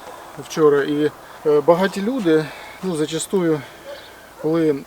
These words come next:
познають цей світ, вони їдуть там в Африку, е, або кудись в такі страни. Е, ну, вже вони побули там, де, е,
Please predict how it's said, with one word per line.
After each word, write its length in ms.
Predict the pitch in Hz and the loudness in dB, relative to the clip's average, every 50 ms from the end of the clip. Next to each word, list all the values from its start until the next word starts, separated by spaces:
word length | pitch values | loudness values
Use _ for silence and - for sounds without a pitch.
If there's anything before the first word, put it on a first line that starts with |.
| - - | -4 0
познають 640 | 156 151 139 151 160 165 170 160 156 - - - - - - - - | 0 0 0 0 -2 0 0 -2 -2 -4 -6 -14 -18 -20 -20 -20 -18
цей 180 | - - 170 165 | -8 -4 -4 -4
світ, 320 | - - 214 240 247 - | -4 -4 -6 -6 -6 0
вони 220 | 160 147 147 160 170 | 0 0 0 0 -4
їдуть 420 | 170 170 185 160 147 147 - - - - - - - - - - | -4 -4 -4 -4 -4 -6 -6 -8 -18 -20 -20 -20 -20 -20 -12 -10
там 160 | 139 131 127 | -8 -8 -2
в 120 | 120 147 | 2 2
Африку, 600 | 165 170 165 156 143 - 139 135 - - 139 135 - - - - - - - - - - - - - - - - - | 4 4 4 2 0 -2 -4 -6 -4 -4 -6 -6 -8 -14 -20 -20 -20 -20 -20 -20 -20 -20 -20 -20 -20 -20 -18 -12 -8
е, 60 | 127 | -6
або 440 | 127 127 123 123 123 127 127 139 151 | -6 -6 -6 -6 -6 -6 -4 -4 -4
кудись 380 | 143 - 151 139 156 165 147 - | -4 -4 -4 -2 -2 -4 -4 -4
в 60 | - | -6
такі 380 | 143 131 - 139 139 135 135 | -8 -8 -6 -4 -2 -2 -2
страни. 500 | 131 - - 160 175 185 185 160 143 131 - - - - - - - - - - - - - - - | -2 -4 -4 -4 -4 -4 -4 -4 -6 -6 -8 -12 -20 -20 -20 -20 -20 -20 -20 -20 -20 -20 -20 -12 -6
Е, 220 | 131 127 127 127 131 | -4 -2 -2 0 0
ну, 200 | 170 208 170 143 | 0 0 0 0
вже 180 | 127 120 156 160 | 0 0 0 2
вони 220 | 151 160 160 156 | 2 2 0 0
побули 460 | - 160 151 143 165 170 160 147 135 | 0 0 0 0 0 0 0 0 0
там, 260 | 127 - 131 127 127 120 | -2 -4 -4 -4 -4 -6
де, 60 | 127 | -6
е, 140 | 131 127 127 | -4 -4 -6